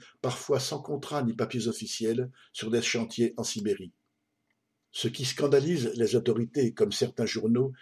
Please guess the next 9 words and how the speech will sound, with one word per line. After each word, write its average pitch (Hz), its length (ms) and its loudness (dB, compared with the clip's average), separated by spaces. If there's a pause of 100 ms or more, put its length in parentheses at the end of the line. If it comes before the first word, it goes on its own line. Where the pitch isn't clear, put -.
(140)
est 117 160 2
qu'ils, 139 380 -6 (240)
qui 107 200 -6
met, 110 360 0
osent 139 380 0 (260)
parfois 135 380 2
faire 113 220 0
grève 107 440 2
massivement 123 640 0